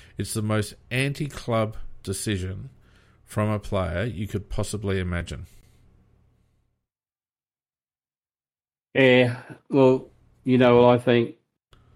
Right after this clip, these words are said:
Speaker 2: I know what you think. And look,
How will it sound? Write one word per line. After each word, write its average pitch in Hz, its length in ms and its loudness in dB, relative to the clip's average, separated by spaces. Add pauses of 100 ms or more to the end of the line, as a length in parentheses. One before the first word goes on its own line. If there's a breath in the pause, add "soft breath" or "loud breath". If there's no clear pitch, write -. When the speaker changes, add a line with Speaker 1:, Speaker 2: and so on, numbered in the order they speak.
(280)
Speaker 2:
I 101 120 -4
know 117 140 4
what 117 140 2
you 123 160 4
think. 117 380 2 (400)
And 104 640 -2 (640)
look, 120 260 -4